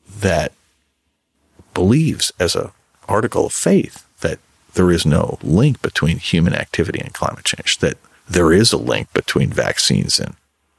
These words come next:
and autism, or that the earth is flat, or something else like that. And if forty percent of the population is convinced of things that aren't true, it's really hard to have a democracy, 'cause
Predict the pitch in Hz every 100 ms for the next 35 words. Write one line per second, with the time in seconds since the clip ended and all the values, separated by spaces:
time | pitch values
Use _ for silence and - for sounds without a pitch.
0 | _ _ - 80 - 73 - - - -
1 | - - - - - 85 78 - - 60
2 | - - - - - - - - - -
3 | - 50 67 - - 104 - - - -
4 | _ _ - - _ _ _ _ - 95
5 | 87 80 76 - _ _ _ _ _ _
6 | _ _ _ _ _ _ - 90 - 139
7 | 170 196 - - - 104 107 - - 101
8 | - - 82 104 - - - - 80 -
9 | - - 69 82 110 123 - - - -
10 | 87 82 - 78 - - 123 - - -
11 | - 110 - - 101 117 85 - 80 80
12 | 82 76 90 127 - - -